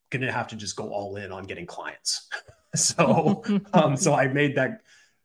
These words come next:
Speaker 1: that decision. I had, you know, my, my startup capital was five hundred bucks 'cause I had a five hundred dollar, I had a credit card with a five hundred dollar limit.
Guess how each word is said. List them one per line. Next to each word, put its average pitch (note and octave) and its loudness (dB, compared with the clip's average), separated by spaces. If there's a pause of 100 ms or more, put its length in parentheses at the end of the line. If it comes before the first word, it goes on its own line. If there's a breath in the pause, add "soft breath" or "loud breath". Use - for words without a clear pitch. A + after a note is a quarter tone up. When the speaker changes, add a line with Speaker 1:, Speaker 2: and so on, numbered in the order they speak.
Speaker 1:
that B2 -2
decision. B2+ 0
I B2 0
had, A#2+ -2
you A2+ -6
know, A2 -8
my, A2+ -6
my A#2+ -6
startup B2+ -2
capital A2+ -6
was G#2+ -12
five A2 -8
hundred A2+ -8
bucks A2 -6
'cause A2 -10
I A2 -8
had G#2+ -12
a - -18
five A#2 -6
hundred A2 -8
dollar, G#2 -10
I C3 -4
had B2 -4
a - -16
credit C3+ -2
card A#2+ -6
with A2+ -10
a - -20
five B2 -4
hundred B2+ -6
dollar B2+ -2
limit. G#2 -10